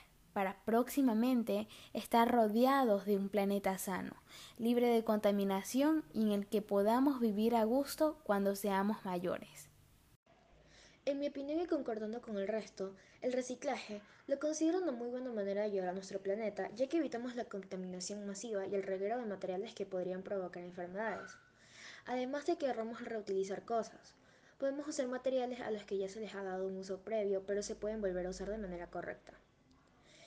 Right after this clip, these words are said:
Speaker 2: En mi casa solemos practicar mucho lo que es reutilizar,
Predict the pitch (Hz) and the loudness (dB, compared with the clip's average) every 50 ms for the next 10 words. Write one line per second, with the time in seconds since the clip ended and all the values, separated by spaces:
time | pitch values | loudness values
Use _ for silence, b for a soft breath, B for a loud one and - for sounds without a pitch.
0 | b b b - 240 247 254 - - 302 330 320 381 330 320 277 247 247 262 254 | b b b -6 -4 -4 -4 0 2 2 4 4 2 2 2 0 0 -2 -4 -6
1 | - - - 233 220 202 - 190 190 - 196 202 208 220 254 262 - 302 294 262 | -8 -8 -6 -6 -6 -6 -6 -8 -6 -4 -4 -4 -4 -6 -6 -6 -2 -2 -2 -2
2 | 214 196 - 196 185 190 185 180 185 185 180 175 175 - 190 175 | -2 -4 -6 -8 -6 -4 -6 -6 -6 -6 -8 -8 -6 -6 -8 -8